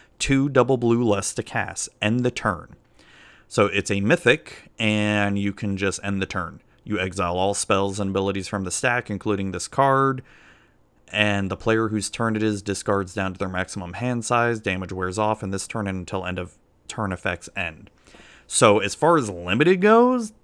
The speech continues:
this isn't that useful. I mean, it's a, it's a useful effect, but you're only gonna be able to use it once, and that's about it. So, um,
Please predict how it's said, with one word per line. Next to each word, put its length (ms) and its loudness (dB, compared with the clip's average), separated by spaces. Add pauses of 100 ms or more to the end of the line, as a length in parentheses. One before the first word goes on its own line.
this 220 -4
isn't 240 -4
that 220 -6
useful. 320 -16 (380)
I 60 -2
mean, 160 -6 (280)
it's 180 0
a, 60 0 (180)
it's 160 2
a 60 2
useful 500 -2
effect, 600 2 (480)
but 320 2 (1300)
you're 300 -2
only 140 2
gonna 160 -2
be 80 -2
able 160 -6
to 60 -10
use 160 -12
it 140 -14
once, 480 -14 (500)
and 240 -12
that's 180 -10
about 280 -10
it. 160 -14 (560)
So, 420 -2 (1500)
um, 540 6